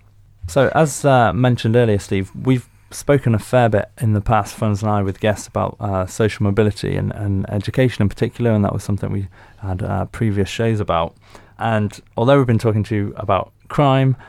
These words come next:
uh, you're also the author of a, a recently released book, Social Mobility and Its Enemies, um, written with, uh, Lee Elliott Major from the, uh, Sutton Trust. So we can't let you go without asking you the obvious question, which,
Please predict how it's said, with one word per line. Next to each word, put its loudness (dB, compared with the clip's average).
uh, 2
you're 2
also 2
the 2
author -2
of 0
a, 0
a -2
recently -2
released -2
book, 0
Social 0
Mobility 0
and 0
Its -8
Enemies, 2
um, -4
written -6
with, -8
uh, -8
Lee -4
Elliott -4
Major -2
from -6
the, -4
uh, -8
Sutton -2
Trust. -2
So -2
we -4
can't 2
let 0
you 0
go 4
without 2
asking -2
you 0
the -2
obvious 0
question, 0
which, -6